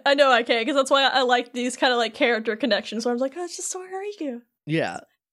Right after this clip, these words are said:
Speaker 1: It's, there's the nice one and there's the shitty one, and that's great.
Speaker 2: Yeah, uh, him, him and Bakugo are, are, it's, i-, uncanny. It's uncanny <laughs> how similar they are. Anyway, continue. Sorry.
Speaker 1: Yeah.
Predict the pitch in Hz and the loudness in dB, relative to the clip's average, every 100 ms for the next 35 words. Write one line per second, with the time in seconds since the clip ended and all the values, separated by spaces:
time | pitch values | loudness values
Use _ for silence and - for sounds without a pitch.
0 | - 320 - 330 320 320 311 359 403 359 | -6 -6 -4 -6 -4 -2 0 0 -2 0
1 | 339 330 311 320 320 302 - 440 302 233 | 0 0 -2 -4 -4 -6 -4 -4 -2 -2
2 | 202 190 254 254 - 415 359 - - - | -2 -4 -10 -14 -14 -10 -8 -10 -14 -6
3 | 151 123 98 139 127 117 131 143 135 131 | -2 -2 -2 -4 -4 -2 -2 -4 -6 -6
4 | 143 139 127 117 117 117 110 104 107 117 | -4 -4 -6 -4 -6 -4 -4 -4 -4 -6
5 | - 131 120 117 - - _ _ _ 160 | -6 -6 -6 -12 -20 -20 _ _ _ -6
6 | - - - _ _ _ 208 202 254 247 | -6 -8 -12 _ _ _ -8 -4 -2 0
7 | 180 190 139 95 - 240 254 226 214 143 | 0 0 -2 -4 -4 0 0 2 0 0
8 | 117 - - 523 466 - 175 151 135 120 | 0 0 -2 -2 -4 -4 0 0 0 -2
9 | 110 90 - - 185 170 95 - 170 - | -2 -6 -10 -4 -2 -2 -4 -6 -4 -4
10 | 131 127 143 107 113 302 214 | -4 -4 -2 -4 -2 -2 -2